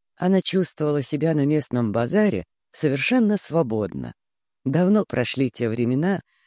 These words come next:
когда молодую Еву фон Штрауб могла смутить чужая грубость, нахальство или неуместная настойчивость, и здешний сухой климат уж не терзал некогда хрупкое болезненное тело. По правде,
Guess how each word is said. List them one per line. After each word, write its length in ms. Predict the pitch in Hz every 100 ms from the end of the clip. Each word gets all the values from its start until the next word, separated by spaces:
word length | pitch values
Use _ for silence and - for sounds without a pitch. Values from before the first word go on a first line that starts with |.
| -
когда 320 | 143 143 151
молодую 540 | 143 139 135 175 151
Еву 320 | 131 170 147
фон 220 | 127 113 117
Штрауб 500 | - 214 202 127 - - - -
могла 320 | 160 175 190
смутить 420 | - 185 175 208
чужая 420 | - 196 175 202 143
грубость, 560 | 127 156 135 123 - - - -
нахальство 640 | 226 - 156 156 143 131
или 140 | 135
неуместная 600 | 131 139 143 190 - 117
настойчивость, 880 | 113 110 - 170 165 - 120 120 - _ _ _ -
и 80 | 127
здешний 520 | 104 123 175 - 131
сухой 420 | - 131 - 147
климат 480 | - 175 208 139 110 - - -
уж 160 | 170 -
не 140 | 190
терзал 460 | 202 190 175 180 131
некогда 440 | 131 117 120 127
хрупкое 500 | - 220 196 - 131
болезненное 680 | 117 117 131 123 117 113 107
тело. 440 | - 107 101 90 - _ _ _ _ _ _
По 120 | - 131
правде, 520 | 175 202 143 95